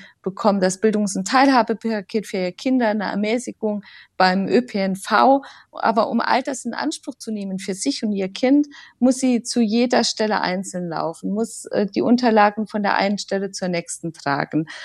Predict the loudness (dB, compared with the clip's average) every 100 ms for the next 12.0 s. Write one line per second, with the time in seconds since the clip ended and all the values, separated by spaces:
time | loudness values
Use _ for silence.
0 | -12 2 4 6 6 6 6 6 4 2
1 | -2 -2 -2 -2 -2 -4 -4 -4 -4 -6
2 | -6 -8 -8 -10 -10 -12 -2 0 0 -2
3 | -12 -20 _ 2 4 4 -2 0 2 2
4 | 0 0 0 -4 -2 0 2 2 2 2
5 | -2 -2 -2 -2 2 2 0 0 -4 -4
6 | _ -6 -6 -2 -2 -2 -6 0 2 2
7 | -2 -4 -8 -6 -8 -8 -8 -10 -8 -8
8 | -6 -2 -2 -2 _ -18 -18 -2 4 4
9 | 6 2 0 -4 -2 0 0 -2 -6 -4
10 | 2 2 0 -4 -4 -6 -4 -6 -6 -8
11 | -6 -6 -10 -8 -10 -6 -2 -2 -2 -8